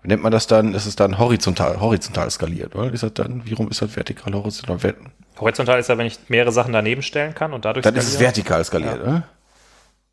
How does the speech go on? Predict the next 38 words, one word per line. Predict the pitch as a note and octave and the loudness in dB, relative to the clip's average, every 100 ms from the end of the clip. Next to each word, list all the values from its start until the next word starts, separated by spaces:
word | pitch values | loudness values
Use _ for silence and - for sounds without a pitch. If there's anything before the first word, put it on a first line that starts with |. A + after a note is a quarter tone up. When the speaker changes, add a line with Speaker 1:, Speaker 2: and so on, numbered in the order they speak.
| _ _ _ _ - | _ _ _ _ -4
Speaker 2:
Wenn | G#2+ | -2
ich | |
das | G2 F#2+ | -2 -2
Ding | A2+ | -4
größer | G#2 A2+ G2+ F#2+ | 0 0 0 -2
mache, | F#2 G2 | -4 -2
Speaker 1:
Ja, | G#2+ F#2+ | 4 4
Speaker 2:
quasi. | F#2+ | 2
Speaker 1:
genau, | G2 F2 | -4 -4
ja, | G2+ F#2 | -2 -2
Speaker 2:
Ich | |
mach | F#2 | 0
Speaker 1:
ja, | G2+ | -2
Speaker 2:
den | G#2 | 0
Speaker 1:
ja. | |
Speaker 2:
Kasten | - - G#2 | -2 -4 -4
höher | G#2 F#2+ | -4 -2
Speaker 1:
Du | F#2+ | -4
machst | - | -2
den | |
Speaker 2:
sozusagen. | C#3+ C3 | 0 2
Speaker 1:
Kasten | C3 - A#2 | 0 2 2
höher, | F#2+ | 2
genau. | D#2+ F2+ E2+ C#2+ - | 2 2 0 -2 -2
Speaker 2:
Ja. | |
Speaker 1:
Ja, | F#2 | -2
genau. | F2 D#2 - - - E3 | 0 -6 -8 -14 -12 0
Nee, | C3+ B2 | 2 4
also | F#2+ G#2+ | 2 4
das | A2 A#2 | 4 2
ist | B2 - - G#2+ | -2 -8 -8 -2
das, | A2 | 2
was | A2+ - | 2 2
man | B2+ | 2
eigentlich | B2 A#2 | 0 2
heutzutage | A#2 A2+ A2 A2+ | 0 2 2 2
nicht | F3 | 2
macht. | F#3 F#3+ - | 2 2 -4